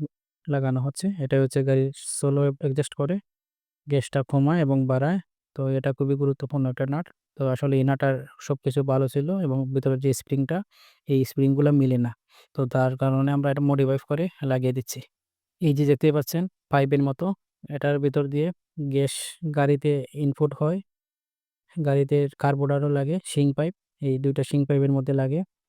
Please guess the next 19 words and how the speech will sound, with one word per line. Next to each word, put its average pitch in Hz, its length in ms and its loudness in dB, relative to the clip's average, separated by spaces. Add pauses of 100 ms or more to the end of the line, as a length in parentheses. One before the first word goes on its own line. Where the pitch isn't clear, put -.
(160)
এটা 147 220 -6 (120)
কার্বোরেটর 135 440 0
হাউস 139 180 0
পাইপে। 143 280 0 (600)
তো - 120 -8
এটা 139 140 0 (120)
ভালোভাবে 139 460 4
আঠা 135 220 -2
দিয়ে 143 160 2 (340)
সিল 143 240 -2
টেপ 143 180 0
দিয়ে 139 160 0
লাগানো 139 300 0
হচ্ছে। 139 200 -6 (260)
অনেক 135 180 2
সময় 139 240 0
দেখা 139 160 2
যায় 139 160 0
যে 143 60 0